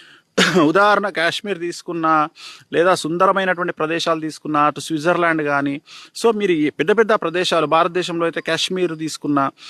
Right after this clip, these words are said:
so ఎక్కడైతే లోయలు ఉంటాయో, ఎక్కడైతే నదీ పరివాహక ప్రాంతాలు ఉంటాయో ఆ ప్రాంతాలలో, లేదా, ఆ,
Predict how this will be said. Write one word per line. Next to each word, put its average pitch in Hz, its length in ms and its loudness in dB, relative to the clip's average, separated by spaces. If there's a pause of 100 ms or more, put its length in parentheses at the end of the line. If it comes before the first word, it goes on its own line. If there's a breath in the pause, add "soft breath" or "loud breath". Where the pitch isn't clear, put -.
(240 loud breath)
so 208 160 4
ఎక్కడైతే 202 580 2
లోయలు 185 420 2
ఉంటాయో, 156 580 0
ఎక్కడైతే 196 580 0
నదీ 170 280 2
పరివాహక 190 560 4
ప్రాంతాలు 175 560 0
ఉంటాయో 143 440 -4 (400 loud breath)
ఆ 175 180 2
ప్రాంతాలలో, 175 960 2
లేదా, 170 520 0
ఆ, 147 560 2